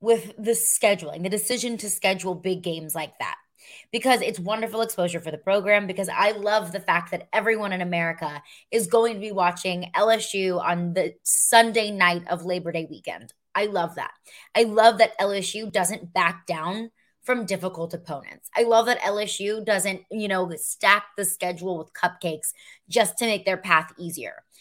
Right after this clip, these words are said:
I mean, I would be hypocritical if I was talking last week about how I wanted to play Alabama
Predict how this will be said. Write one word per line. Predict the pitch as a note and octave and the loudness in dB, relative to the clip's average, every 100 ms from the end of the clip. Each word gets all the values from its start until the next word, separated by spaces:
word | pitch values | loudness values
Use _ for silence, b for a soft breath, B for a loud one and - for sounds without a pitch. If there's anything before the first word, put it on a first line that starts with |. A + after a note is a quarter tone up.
| B B | B B
I | A#3+ | -4
mean, | B3 - | 0 6
I | A#3 | 4
would | C4+ | 4
be | A3+ G3+ | -4 -6
hypocritical | A3 G#3+ - G#3 G#3+ D#3+ D#3 | -6 -8 -4 -2 0 0 -2
if | D3+ | 2
I | E3+ F3+ | 2 2
was | F3 F3 | 0 -4
talking | - E3 F3 F3 | -2 -4 -2 -6
last | D3 D#3+ D#3+ F3 - | -8 -4 -4 -4 -6
week | D#3+ D3 E3+ | -14 -14 -10
about | - | -8
how | D3+ E3+ | -2 2
I | F#3 | 2
wanted | F3 F3 E3+ | 0 -4 -6
to | |
play | E3+ - F3+ | -8 -2 0
Alabama | F3 E3 E3 E3 D#3+ | 0 -2 -2 -4 -6